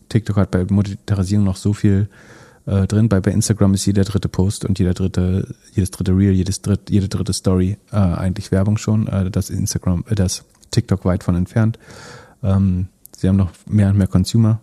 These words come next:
vor sich, glaub ich, also auch Wachs-, Nutz-, Wachstum in Nutzerzahlen, wenn sie nicht verboten werden. Äh, das ist der faire Einwand sozusagen, dass, dass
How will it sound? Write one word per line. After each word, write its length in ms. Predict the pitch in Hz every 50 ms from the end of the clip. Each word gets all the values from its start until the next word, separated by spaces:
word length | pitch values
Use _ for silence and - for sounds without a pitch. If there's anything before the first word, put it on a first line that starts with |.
| _ _
vor 300 | _ - - 107 104 104
sich, 240 | 104 101 104 - - - _ _ _ -
glaub 280 | - 110 104 104 107 113
ich, 120 | 110 -
also 160 | 104 101 95
auch 180 | 90 - - -
Wachs-, 240 | 95 - - - -
Nutz-, 280 | 104 104 98 - - -
Wachstum 300 | 107 98 - - 95 92
in 80 | 95 98
Nutzerzahlen, 640 | 113 - - 113 104 - - 101 98 98 101 107 - _ _ - - - - - - - _ -
wenn 140 | - 104 113
sie 80 | 107
nicht 120 | 107 104 -
verboten 380 | - 90 95 101 110 - 123
werden. 280 | 117 120 120 131 135 - -
Äh, 300 | 104 104 104 101 104 104 -
das 160 | - 92 95 -
ist 60 | -
der 80 | 92
faire 260 | - - 101 92 92 85
Einwand 420 | 87 98 107 110 113 120 135 131
sozusagen, 320 | - 127 123 - 127 117
dass, 160 | 113 110 - -
dass 100 | 107